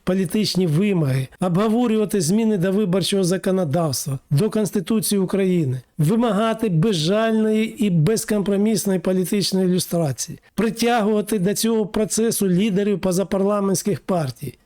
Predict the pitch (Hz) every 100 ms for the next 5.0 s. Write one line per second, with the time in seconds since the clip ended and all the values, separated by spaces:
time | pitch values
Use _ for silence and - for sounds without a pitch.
0 | _ - 226 240 240 240 226 226 190 233
1 | 240 185 202 - 202 196 - _ 214 214
2 | 175 190 185 143 123 - _ _ - 226
3 | 240 233 - 214 226 180 226 220 151 147
4 | 240 196 180 208 160 185 196 151 120 120